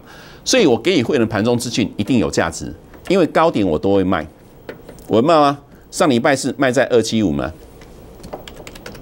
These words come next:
上礼拜是卖在二七五嘛，一月十八号啊，这一天卖在二七五啊。我卖掉之后，我们给你做预告，什么时候做结尾？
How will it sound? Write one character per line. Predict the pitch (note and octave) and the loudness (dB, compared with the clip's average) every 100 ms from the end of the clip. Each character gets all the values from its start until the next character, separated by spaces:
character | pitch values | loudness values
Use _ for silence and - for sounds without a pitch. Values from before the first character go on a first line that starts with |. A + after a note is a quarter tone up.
| - - - - - - | -20 -16 -16 -16 -20 -14
上 | - F3 | -2 2
礼 | C3+ | 4
拜 | A2 C3+ | 4 2
是 | A#2+ | 0
卖 | A#2+ A#2 | 0 0
在 | A#2 | 2
二 | G2+ | 2
七 | G#2 G2 F#2 | 0 0 0
五 | D2 | -2
嘛， | C2 D2 - - - - - - | -4 -10 -16 -20 -20 -20 -20 -2
一 | B2+ | 2
月 | C#3 | 2
十 | B2 | 2
八 | - A2+ | 0 0
号 | A#2 F#2+ | 2 2
啊， | F2+ F#2 - - - | 0 -6 -20 -20 -4
这 | B2 | 0
一 | A#2 | 2
天 | A#2 | 2
卖 | A#2 | 2
在 | A2 | 2
二 | G#2 | 0
七 | F#2+ G2 | 0 0
五 | |
啊。 | D2+ C2+ - - - - - - - | 0 -2 -6 -16 -18 -16 -16 -18 -4
我 | - C4 | 0 2
卖 | A3+ | 2
掉 | A3 G#3 | 4 2
之 | G#3 | 4
后， | E3 | 2
我 | |
们 | C#3+ | 2
给 | D3+ | 0
你 | C#3 | 2
做 | D3+ | 2
预 | C#3 | 2
告， | C3 B2 - - - - - | 2 0 0 -12 -20 -20 -20
什 | - A#2 | -2 0
么 | |
时 | C3 | 4
候 | D#3 | 4
做 | D3+ C#3+ | 4 2
结 | C3+ | 4
尾？ | B2+ F2 | 4 2